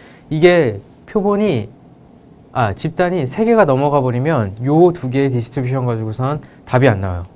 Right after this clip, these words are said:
계산을 할 수가 없거든요. 그래서 여기서부터는 이제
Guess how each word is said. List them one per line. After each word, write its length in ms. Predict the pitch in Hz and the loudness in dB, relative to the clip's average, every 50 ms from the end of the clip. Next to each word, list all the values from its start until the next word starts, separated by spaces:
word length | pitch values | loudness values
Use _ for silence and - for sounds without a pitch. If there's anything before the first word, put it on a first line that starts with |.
| - - - | -20 -16 -6
계산을 340 | - 127 123 123 139 139 139 | -4 -2 0 0 0 -2 -2
할 100 | 160 196 | -2 -4
수가 220 | 190 - - - 120 | -4 -6 -6 -6 -6
없거든요. 440 | - - 117 107 107 107 127 160 165 - - - - - - - - | -4 -4 -4 -4 -4 -4 -8 -8 -10 -12 -18 -20 -20 -20 -20 -14 -6
그래서 500 | - 135 135 131 143 180 165 120 92 - - - - - - _ _ - | -2 0 0 2 2 2 2 2 0 -4 -10 -20 -20 -20 -20 _ _ 2
여기서부터는 1000 | 123 123 131 156 175 185 185 160 143 - 131 131 135 160 170 151 113 98 98 104 | 4 4 4 4 4 4 2 2 2 -2 -4 -2 -2 0 0 -2 -2 -4 -6 -8
이제 340 | 107 107 120 143 160 180 | -6 -2 0 0 0 0